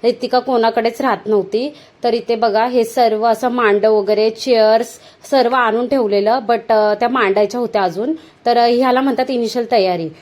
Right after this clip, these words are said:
आणि ही आमची नवरीबाई, जिने ऋतिकाला घेतलंय. ऋतू तिच्याकडे सुद्धा राहत नव्हती. ती म्हणते, "बघा मी आता नवरी होणार आहे." किती उल्हासी आहे ही.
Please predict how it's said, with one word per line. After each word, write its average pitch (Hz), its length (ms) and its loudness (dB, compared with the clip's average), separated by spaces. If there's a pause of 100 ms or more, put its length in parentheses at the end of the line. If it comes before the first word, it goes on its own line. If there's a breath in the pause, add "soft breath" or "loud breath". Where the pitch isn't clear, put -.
(180 loud breath)
आणि 190 220 0
ही 226 160 2
आमची 240 280 -2
नवरीबाई, 240 640 2
जिने 226 260 0
ऋतिकाला 220 500 0
घेतलंय. 240 600 -2
ऋतू 254 400 -4
तिच्याकडे 240 380 -2
सुद्धा 233 260 0
राहत 247 220 -2
नव्हती. 214 400 -2 (280 loud breath)
ती 240 80 -2
म्हणते, 226 360 2
"बघा 208 240 0
मी 214 160 4
आता 208 200 0
नवरी 208 280 2
होणार 185 360 0
आहे." 170 120 -4
किती 277 440 -6
उल्हासी 220 600 -2
आहे 190 80 0
ही. 180 300 -8